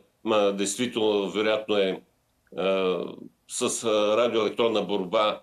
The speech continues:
му е било с, а, по някакъв начин повредено управлението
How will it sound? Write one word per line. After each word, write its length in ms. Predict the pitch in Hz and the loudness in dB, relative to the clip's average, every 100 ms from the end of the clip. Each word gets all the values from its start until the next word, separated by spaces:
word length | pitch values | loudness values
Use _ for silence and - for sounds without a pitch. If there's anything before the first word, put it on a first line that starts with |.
| - | -6
му 240 | 104 104 | 0 2
е 200 | 101 92 92 | 2 -2 -6
било 580 | - 104 107 110 76 - | -4 -2 2 2 0 -4
с, 280 | - - - | -10 -10 -4
а, 280 | 107 98 92 | 0 0 -2
по 100 | 104 | 0
някакъв 400 | 107 98 98 104 | 0 0 -6 -2
начин 400 | 107 - 95 92 | -2 -2 -4 -4
повредено 680 | 95 101 104 95 95 92 - | -4 0 0 0 -2 -2 -4
управлението 880 | 85 92 92 98 110 127 127 147 | -6 -4 -2 0 0 0 -4 -8